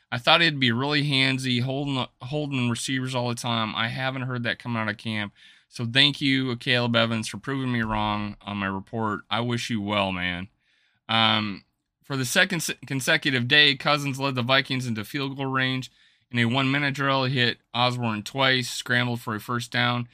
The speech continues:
then hit Zach Davidson to set up a fifty-two-yard game winner from Greg Joseph. Every report come out of camp is Greg Joseph. I don't think he's missed a kick. I don't, I don't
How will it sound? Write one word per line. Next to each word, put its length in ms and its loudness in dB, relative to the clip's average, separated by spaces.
then 120 -2
hit 220 0
Zach 300 2
Davidson 800 0
to 80 -6
set 240 0
up 120 0
a 60 -2
fifty-two-yard 840 0
game 240 2
winner 440 -2
from 400 -6
Greg 320 0
Joseph. 640 -4
Every 440 4
report 640 -4
come 220 -6
out 220 -6
of 100 -16
camp 460 2
is 180 -10
Greg 260 -4
Joseph. 460 -6
I 80 2
don't 180 0
think 200 -2
he's 260 0
missed 720 0
a 100 -4
kick. 440 -2
I 100 4
don't, 260 -2
I 100 6
don't 220 -2